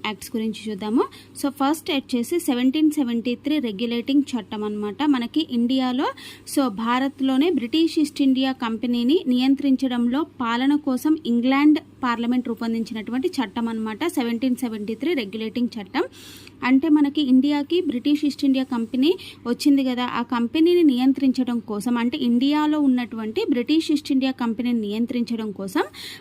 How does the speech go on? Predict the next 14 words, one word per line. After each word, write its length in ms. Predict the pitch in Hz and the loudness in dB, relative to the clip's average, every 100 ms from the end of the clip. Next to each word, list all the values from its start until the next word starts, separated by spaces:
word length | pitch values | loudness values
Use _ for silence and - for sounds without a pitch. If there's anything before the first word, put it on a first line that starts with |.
| - | 0
మనకి 280 | 262 269 247 | 2 2 0
ఎవరు 300 | 233 269 294 | 0 2 2
అంటే, 360 | 277 262 440 - | 2 0 -6 -4
పాలనా 360 | 254 254 269 294 | 0 2 2 2
పరిపాలన 500 | 285 247 254 254 254 | 2 -2 0 0 0
నియంత్రించడం 720 | 233 214 214 220 220 226 214 | 0 -2 -6 -6 -6 -6 -6
కోసం 300 | 208 220 339 - | -4 0 0 4
ఇంగ్లాండ్ 640 | 254 269 302 349 370 262 | 4 6 6 4 4 2
గవర్నమెంట్, 500 | 254 240 240 233 208 | 0 -2 -2 -2 -4
అంటే, 200 | 214 226 | -6 -2
ఇంగ్లాండ్ 440 | 247 240 269 311 - | 0 2 2 2 2
పార్లమెంట్ 560 | 269 233 240 262 254 | 0 0 2 2 0
రూపొందించినటువంటి 800 | 233 226 226 226 240 208 202 208 | -4 -4 -4 -4 -6 -8 -8 -8
చట్టమే 520 | 196 208 185 226 240 | -6 -8 -6 -2 0